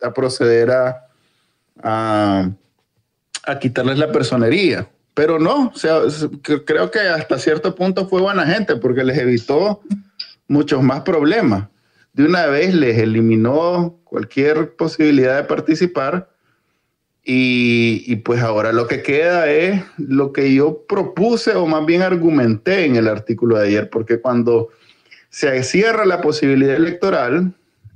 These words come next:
eh, que es algo que yo he impulsado, digamos, en los últimos meses, a pesar que la mayoría de los opinadores en internet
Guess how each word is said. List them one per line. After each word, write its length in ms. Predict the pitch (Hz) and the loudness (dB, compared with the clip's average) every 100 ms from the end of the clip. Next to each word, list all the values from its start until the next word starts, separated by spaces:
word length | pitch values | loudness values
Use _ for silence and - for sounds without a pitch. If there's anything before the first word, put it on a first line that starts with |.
| - | -4
eh, 360 | 117 113 110 101 98 - _ _ _ | 0 2 2 0 -2 -6 _ _ _
que 120 | 120 | -4
es 80 | 123 | -2
algo 340 | 147 151 131 | 0 2 0
que 140 | 147 117 | 2 4
yo 140 | 120 | 4
he 460 | 127 143 143 139 139 - _ _ _ _ _ _ - | 2 2 0 -2 -6 -18 _ _ _ _ _ _ 0
impulsado, 880 | 151 147 127 113 156 160 135 113 110 | 0 2 0 0 0 0 2 2 4
digamos, 380 | 123 131 123 | 2 2 0
en 60 | 110 | 0
los 100 | 110 | 2
últimos 400 | 120 120 143 147 | 2 2 2 2
meses, 440 | 143 160 156 117 | 2 0 -2 -2
a 100 | 117 | -2
pesar 400 | 107 101 117 120 | -2 -2 -2 -4
que 500 | - 139 139 135 135 - _ _ _ _ _ _ - | -2 -2 -2 -2 -6 -14 _ _ _ _ _ _ -4
la 180 | 123 | 0
mayoría 560 | 127 123 123 117 139 156 | 2 2 2 4 4 4
de 60 | 147 | 2
los 160 | 139 | 0
opinadores 760 | 147 135 135 127 117 151 156 139 | -2 0 2 2 2 2 2 2
en 200 | 131 131 | 2 2
internet 720 | 123 120 113 123 139 131 | 0 0 0 0 0 -2